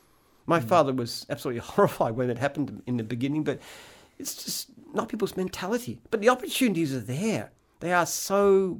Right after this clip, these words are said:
Speaker 1: there. They are so open. The world has never been more open to people who've got hard work and enterprise. It's just not seen that way because people have this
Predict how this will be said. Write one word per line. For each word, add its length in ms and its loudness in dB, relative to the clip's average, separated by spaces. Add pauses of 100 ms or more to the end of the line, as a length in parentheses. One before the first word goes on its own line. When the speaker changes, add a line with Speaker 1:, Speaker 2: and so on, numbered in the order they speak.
Speaker 1:
there. 460 4
They 100 -4
are 140 0
so 380 0
open. 440 4 (220)
The 80 0
world 200 8
has 100 0
never 160 4
been 180 2
more 240 6
open 480 6
to 100 -4
people 300 -2
who've 180 -4
got 280 2 (300)
hard 380 6
work 360 2
and 260 0
enterprise. 460 0
It's 100 -8
just 200 -4
not 120 0
seen 460 2
that 160 -4
way 100 -6
because 260 -8
people 220 -4
have 180 -2
this 160 0